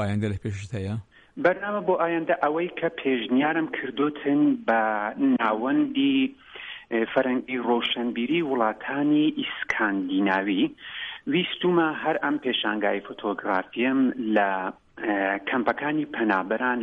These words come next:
Speaker 2: لە ئۆسلۆ و لە ستۆکهۆلم و لە، ئێ، هێلسینکی بۆ پاییز دەست پێ بکەم. پرۆژەکەم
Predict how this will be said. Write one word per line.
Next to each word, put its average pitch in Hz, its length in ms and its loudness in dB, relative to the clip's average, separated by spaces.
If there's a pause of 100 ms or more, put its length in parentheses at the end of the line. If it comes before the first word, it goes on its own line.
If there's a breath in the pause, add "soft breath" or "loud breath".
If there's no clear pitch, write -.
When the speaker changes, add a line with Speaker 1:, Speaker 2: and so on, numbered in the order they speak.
Speaker 2:
لە 95 120 2 (160)
ئۆسلۆ 123 640 -2 (100)
و 113 80 -6
لە 98 200 -2 (140)
ستۆکهۆلم 101 580 -4
و 98 100 -4
لە، 95 240 0 (720 loud breath)
ئێ، 104 100 4 (140)
هێلسینکی 104 880 0 (540)
بۆ 104 120 4 (160)
پاییز 95 420 -2 (300)
دەست - 220 2
پێ 147 120 0
بکەم. 123 300 -2 (300 loud breath)
پرۆژەکەم 143 500 -2